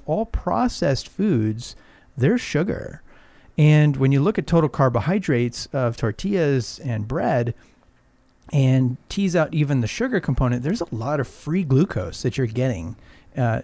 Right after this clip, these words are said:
eating cereals, the same thing. So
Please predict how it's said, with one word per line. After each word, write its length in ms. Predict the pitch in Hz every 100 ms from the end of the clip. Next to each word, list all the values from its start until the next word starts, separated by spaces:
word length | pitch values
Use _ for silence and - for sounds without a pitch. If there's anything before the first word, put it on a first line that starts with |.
| -
eating 280 | 147 139 127
cereals, 440 | - 226 143 117
the 100 | 113
same 320 | 110 123 110
thing. 360 | 110 120 - 127 - - -
So 320 | - 190 180